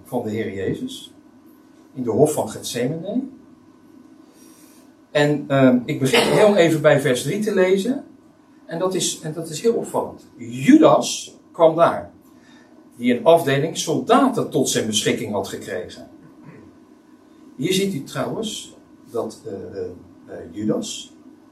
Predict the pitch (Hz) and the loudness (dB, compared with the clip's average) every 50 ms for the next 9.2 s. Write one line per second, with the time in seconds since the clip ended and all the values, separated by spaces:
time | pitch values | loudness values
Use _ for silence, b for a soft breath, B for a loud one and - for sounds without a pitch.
0 | _ _ _ _ - - - _ _ _ - - - - 156 139 123 113 107 - | _ _ _ _ -20 -20 -20 _ _ _ -14 -12 -8 -4 -4 -4 -2 0 2 2
1 | 226 208 202 208 - - 107 107 - - 110 107 - 110 101 98 - 90 - - | 2 2 0 -4 -8 -10 -12 -8 -6 -6 -6 -6 -6 -6 -6 -8 -8 -10 -10 -12
2 | - 107 - - - - - - - - - - - - - - - - - - | -12 -12 -14 -16 -18 -18 -18 -18 -20 -20 -20 -20 -20 -20 -20 -18 -14 -12 -10 -8
3 | 131 131 131 139 113 107 214 - - - 190 202 208 208 - - - - - - | -8 -6 -6 -6 -4 -4 -6 -6 -6 -4 -4 -4 -4 -4 -6 -10 -12 -12 -12 -10
4 | 156 147 - - - - - 151 135 131 - - 117 - - 127 - - - - | -10 -10 -10 -12 -16 -16 -10 -6 -4 -4 -4 -6 -10 -14 -14 -16 -16 -18 -20 -20
5 | - - - _ _ b b b b b b b b b b b b b b b | -20 -20 -20 _ _ b b b b b b b b b b b b b b b
6 | - _ _ _ _ - 117 110 107 117 139 - 185 175 175 175 - - 151 131 | -20 _ _ _ _ -6 -6 -4 -2 -2 0 2 2 4 4 2 2 2 2 2
7 | 113 107 156 151 156 156 - - - - 139 127 - - 127 - - - 147 127 | 4 6 6 6 6 4 2 -4 -6 -4 -4 -4 -4 -6 -8 -10 -8 -6 -2 -2
8 | 123 117 107 113 110 - 127 117 117 117 104 98 110 104 98 92 87 85 - - | -2 -2 -4 -6 -4 -2 -2 -2 -2 -2 -6 -6 -6 -6 -6 -8 -8 -10 -10 -10
9 | - - - | -12 -12 -16